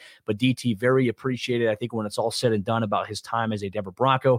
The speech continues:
The third selection would be Justin Simmons. I mean, for him to be the type of player that he is, to get this type of contract extension that he's just now gotten, uh, especially after a career high season last year,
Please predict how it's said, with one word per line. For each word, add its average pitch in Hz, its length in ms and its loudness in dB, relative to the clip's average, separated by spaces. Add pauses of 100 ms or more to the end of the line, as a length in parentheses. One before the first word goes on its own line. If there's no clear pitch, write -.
(140)
The 113 160 -2
third 147 320 4
selection 135 500 4
would 117 140 2
be 127 140 4
Justin 117 380 0
Simmons. 117 380 -2
I - 20 -2
mean, 120 200 2
for 117 200 2
him 123 220 2
to 151 80 2
be 123 160 2
the 113 80 0
type 127 240 0
of 107 100 -4
player 120 240 2
that 104 100 0
he 110 380 0
is, 113 160 0 (280)
to 113 80 -2
get 147 180 2
this 147 140 2
type 123 240 0
of 101 80 -6
contract 117 480 0
extension 104 240 -4
that 104 220 -4
he's 101 220 -4
just 113 340 -4
now 104 320 0
gotten, 117 440 2 (320)
uh, 101 160 0
especially 131 520 2
after 117 260 2
a 107 80 2
career 117 380 0
high 110 160 2
season 107 400 -2
last 123 420 0
year, 107 240 0